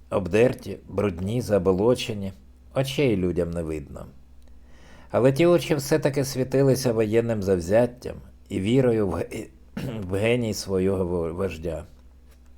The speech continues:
"Віват, король Карло!" гукали, підкидаючи капелюхами.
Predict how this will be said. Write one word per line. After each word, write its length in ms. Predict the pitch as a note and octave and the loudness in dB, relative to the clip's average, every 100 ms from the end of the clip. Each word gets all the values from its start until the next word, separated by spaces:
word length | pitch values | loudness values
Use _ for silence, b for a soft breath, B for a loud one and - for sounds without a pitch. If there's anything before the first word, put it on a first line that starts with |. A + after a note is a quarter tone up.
| - - - - - - - - b b b b b b | -20 -20 -20 -20 -20 -20 -20 -20 b b b b b b
"Віват, 460 | G2 G#2 C3 D3+ D3+ | 2 8 8 6 0
король 400 | - C3 C3 A2 | 0 4 4 2
Карло!" 520 | - A#2+ A2+ G2 F#2+ | 0 2 2 0 0
гукали, 480 | G2+ F#2+ G#2+ G#2 G2 | 0 0 2 4 2
підкидаючи 840 | - G#2 - G2+ G2 F#2 F2+ - | -2 -12 -6 0 2 2 0 -6
капелюхами. 800 | - F#2 F#2+ F2 E2 - - | -8 -4 -4 -4 -8 -10 -14